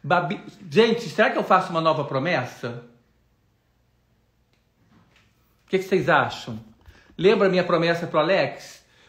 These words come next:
Foi, Jorginho, tudo com você, boa noite. Oi, Pedro, safe oficial.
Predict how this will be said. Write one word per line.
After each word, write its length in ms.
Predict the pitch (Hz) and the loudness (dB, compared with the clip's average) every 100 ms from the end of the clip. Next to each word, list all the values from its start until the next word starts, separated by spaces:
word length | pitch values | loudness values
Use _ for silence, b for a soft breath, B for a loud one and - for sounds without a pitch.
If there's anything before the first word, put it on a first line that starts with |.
| b - | b 0
Foi, 220 | 196 214 | 2 4
Jorginho, 440 | 190 156 175 175 | 2 0 -2 -6
tudo 220 | 208 220 | -6 -6
com 100 | 214 | -6
você, 280 | 202 190 208 | -4 -4 -2
boa 180 | 190 190 | -2 -2
noite. 380 | 196 214 202 - | -2 -4 -6 -4
Oi, 320 | 240 240 214 | 4 4 4
Pedro, 760 | 190 202 185 170 170 165 160 B B B B B | 0 0 0 -2 -2 -2 -4 B B B B B
safe 440 | - - 190 190 - | -10 0 0 0 -4
oficial. 960 | 180 175 - 165 139 131 123 110 117 | -4 -4 -8 -2 0 2 0 -4 -10